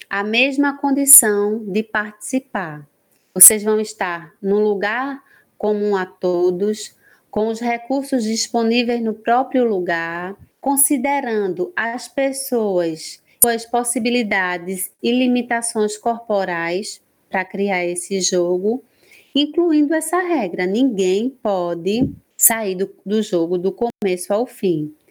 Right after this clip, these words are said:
Gostaria ainda que vocês pensassem em um nome para esse jogo e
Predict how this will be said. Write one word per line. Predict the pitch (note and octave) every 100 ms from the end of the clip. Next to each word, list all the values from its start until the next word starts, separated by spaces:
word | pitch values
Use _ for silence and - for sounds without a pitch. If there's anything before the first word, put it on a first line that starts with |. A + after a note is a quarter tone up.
| _ - - - -
Gostaria | B3+ D#4 - E4+ C#4 C4
ainda | G#3+ G3 G#3 F3+ E3 D#3+
que | -
vocês | G#3+ A3 - A#3 A3+
pensassem | A3+ G#3 - F#3+ F3+ F3+ - F3 D#3 - F3+
em | F#3+ G3+
um | C4+
nome | C#4+ A#3+ F#3+ E3+ D#3+ - _ _ -
para | F3+ F3 F3+
esse | F3+ - B3+
jogo | B3+ G#3+ E3+ D#3 D#3 - _ _ _ _ _ _ -
e | B3 C4+ D4+ D#4+